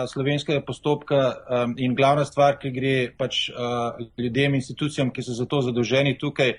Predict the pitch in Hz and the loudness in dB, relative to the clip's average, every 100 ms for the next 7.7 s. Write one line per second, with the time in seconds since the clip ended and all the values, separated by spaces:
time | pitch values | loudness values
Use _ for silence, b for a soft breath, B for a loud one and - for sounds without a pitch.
0 | b b b b 120 123 131 156 170 - | b b b b -4 0 2 4 2 -2
1 | 139 - 151 151 135 131 123 139 139 131 | -6 2 4 4 2 -6 2 2 2 -4
2 | 143 131 127 - 131 127 123 113 - 127 | -4 -4 -6 0 4 4 4 0 -6 -6
3 | 123 117 120 113 131 127 120 107 120 117 | -6 -4 -6 -2 0 2 0 0 -2 0
4 | 110 107 101 - 117 107 101 90 - - | 0 -2 -2 -4 -2 0 -2 -4 -12 -16
5 | _ _ b b b b _ 117 110 113 | _ _ b b b b _ 2 2 2
6 | 110 110 117 - 131 131 127 139 123 123 | -2 -10 -10 -2 0 -2 -6 -2 0 0
7 | 143 123 120 - 113 110 104 | -2 -2 -4 -4 -2 0 -2